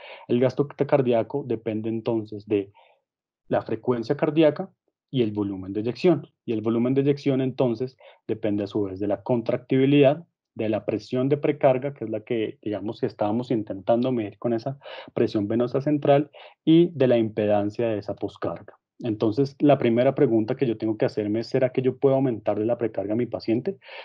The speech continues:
Que es básicamente preguntarnos, "¿será que mi paciente todavía responde a fluidos? ¿Será que yo le puedo meter más líquidos a mi paciente?". Y para esto entonces vamos a partir de la ley de Frank Starling, en que nos decía que a mayor precarga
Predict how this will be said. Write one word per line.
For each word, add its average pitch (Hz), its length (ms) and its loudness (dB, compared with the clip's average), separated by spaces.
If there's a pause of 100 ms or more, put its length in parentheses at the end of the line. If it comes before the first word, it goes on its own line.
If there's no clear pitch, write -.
Que 131 100 4
es 123 40 2
básicamente 123 800 2 (160)
preguntarnos, 117 720 0
"¿será 107 300 0
que 131 120 -4
mi 131 80 -2
paciente 107 420 -2 (100)
todavía 110 460 0
responde 117 440 -4
a - 20 -2
fluidos? 131 400 0
¿Será 107 200 -4
que 117 120 -2
yo 123 120 2
le 131 120 2
puedo 127 220 0
meter 113 280 -2
más 107 140 -4
líquidos 117 400 -2
a - 20 0
mi 113 100 2
paciente?". 135 480 2 (460)
Y 135 60 -4
para 131 260 6
esto 139 180 0
entonces 147 460 2
vamos 135 300 0
a 139 80 -6
partir - 480 -2 (320)
de 123 120 0
la 113 140 2
ley 98 300 -4 (840)
de 123 400 -2
Frank 107 340 0
Starling, 101 460 2 (340)
en 113 160 -8
que 110 160 -2
nos 107 160 -2
decía 139 400 2
que 139 100 -2
a 120 60 0
mayor 104 400 -4
precarga 139 520 0